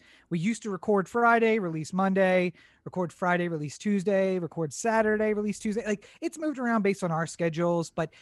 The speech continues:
I thought we found, like, a really nice record Monday, release Tuesday. We get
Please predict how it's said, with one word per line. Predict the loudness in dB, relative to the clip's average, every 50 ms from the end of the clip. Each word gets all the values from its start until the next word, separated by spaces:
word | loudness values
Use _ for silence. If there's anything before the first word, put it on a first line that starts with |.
| -20 -10 _
I | -8 -4
thought | -4 -4 -4 -4
we | -6 -6 -8
found, | -4 -2 0 0 0 -2
like, | -2 -4 -6
a | -4
really | -4 -4 -4 -4 -4
nice | -4 -4 -4 -4 -4 -6 -8 -14 -16 -20 _ _ _ _ _ _ _ _
record | -14 -12 -6 -2 0 0 0 0 0
Monday, | 2 2 2 2 2 2 2 0 -2 -6 -8
release | -4 -2 -2 -2 -4 -4
Tuesday. | -6 -4 -4 -2 -4 -4 -4 -4 -4 -4 -4 -6 -8 -10 _ _ _ _ _ _ _ _
We | -8 -6 -6 -4
get | -4 -6 -6 -6